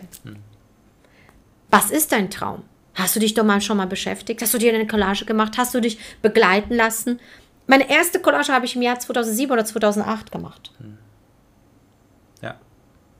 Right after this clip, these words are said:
Speaker 2: Und das für dich, ja, nicht der Serie zu gucken und nicht im Gala-Blättchen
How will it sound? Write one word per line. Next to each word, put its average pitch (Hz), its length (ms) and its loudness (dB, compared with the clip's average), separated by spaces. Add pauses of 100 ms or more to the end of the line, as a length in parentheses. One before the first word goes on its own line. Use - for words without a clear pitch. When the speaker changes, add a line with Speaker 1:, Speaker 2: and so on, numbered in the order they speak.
(500)
Speaker 2:
Und 254 220 4
das 311 360 4
für - 220 -4
dich, 285 540 0 (800)
ja, 220 340 2 (760)
nicht 247 280 4
der 202 80 4
Serie 240 420 6
zu 247 160 -4
gucken 269 640 -2
und 220 160 0
nicht 240 220 0
im 214 160 2
Gala-Blättchen 233 1000 4